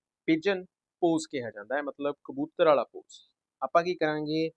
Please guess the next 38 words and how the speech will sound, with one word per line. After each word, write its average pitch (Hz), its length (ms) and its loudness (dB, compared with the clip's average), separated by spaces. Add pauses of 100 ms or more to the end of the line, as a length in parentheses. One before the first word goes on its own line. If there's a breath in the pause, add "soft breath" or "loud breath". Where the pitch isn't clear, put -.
(140)
ਨੀਚੇ 143 240 2
ਆ 160 120 8
ਗਏ, 151 100 -2
ਪਹਿਲਾਂ 156 320 2 (560 soft breath)
figure 165 260 12
of 175 200 10 (480)
four 131 180 4
'ਚ - 80 4
ਆ 156 80 6
ਗਏ 180 160 2 (920)
ਔਰ 165 340 6 (400)
ਇਹ 190 160 10
ਵਾਲੀ 180 200 8
ਲੱਤ, 139 180 6 (400)
ਮੰਨ 147 160 2
ਲਓ 165 120 4
ਸੱਜੀ 151 320 -2
ਲੱਤ 151 240 4
'ਚ 156 120 -4
ਦਰਦ 117 240 -2
ਹੈ, 117 60 0 (640)
ਇਹ 160 80 2
ਲੱਤ 165 200 4 (160)
ਅੱਗੇ 165 220 2
ਲਿਆ 196 200 10
ਕੇ 160 160 2
ਆਪਾਂ 180 260 -2 (140)
ਇੱਥੇ 160 200 0
ਰੱਖ 147 180 2
ਲੈਣੀ 117 220 -8
ਹੈ 139 40 -6 (120)
ਏਦਾਂ 131 220 -8 (460)
ਔਰ 135 100 0
ਏਦਾਂ 131 180 2
ਬੈਂਡ 127 200 0
ਕਰ 131 160 -4
ਦੇਣੀ 143 300 -2
ਹੈ। 156 60 -2